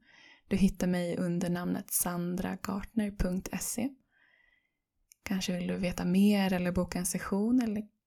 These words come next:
kanske vill du gå på någon av mina föreläsningar eller mina kurser.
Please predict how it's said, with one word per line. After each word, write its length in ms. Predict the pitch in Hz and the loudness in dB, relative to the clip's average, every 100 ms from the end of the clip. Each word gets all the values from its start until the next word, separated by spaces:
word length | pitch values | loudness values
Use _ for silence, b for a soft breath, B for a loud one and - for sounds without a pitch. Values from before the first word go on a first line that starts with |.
| _ | _
kanske 500 | 381 381 285 - 269 - _ _ _ - | -8 0 2 2 0 -6 _ _ _ -2
vill 220 | 240 214 | 2 4
du 80 | 208 | 4
gå 200 | 208 202 | 2 2
på 120 | 202 | 2
någon 160 | 202 | 2
av 60 | 196 | 2
mina 180 | 190 185 | 2 0
föreläsningar 840 | - 190 180 196 214 - 220 202 | 0 0 0 -2 -6 -4 -2 -2
eller 140 | 190 185 | -2 -2
mina 200 | 180 185 | -4 -4
kurser. 420 | 190 - 202 | -6 -4 -4